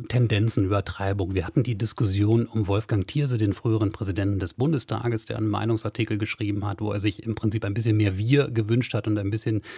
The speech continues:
weniger Blick auf, auf eigene, mm, Interessen, Herkünfte und dergleichen mehr und der ja wirklich, äh, den, den vielbesagten Shitstorm bekommen hat. Und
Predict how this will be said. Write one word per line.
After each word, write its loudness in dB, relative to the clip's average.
weniger 0
Blick 0
auf, -4
auf -10
eigene, 0
mm, -8
Interessen, 2
Herkünfte 0
und -4
dergleichen -2
mehr 2
und -2
der 2
ja 2
wirklich, 0
äh, -2
den, 2
den 0
vielbesagten 0
Shitstorm 0
bekommen -4
hat. -4
Und -2